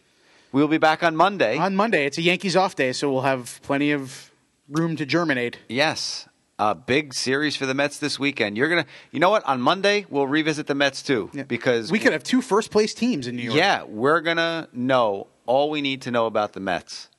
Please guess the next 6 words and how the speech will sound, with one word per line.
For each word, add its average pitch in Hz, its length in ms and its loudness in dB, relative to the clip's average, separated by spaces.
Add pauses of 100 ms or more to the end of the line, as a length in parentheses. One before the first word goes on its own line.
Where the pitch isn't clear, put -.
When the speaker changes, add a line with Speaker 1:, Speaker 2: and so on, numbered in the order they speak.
(840)
Speaker 1:
after 90 280 -4
this 82 200 -8
weekend. 78 380 -14
Speaker 2:
Mm-hmm. 143 100 -14 (1200)
Speaker 1:
Book 80 320 -6
it. 76 140 -12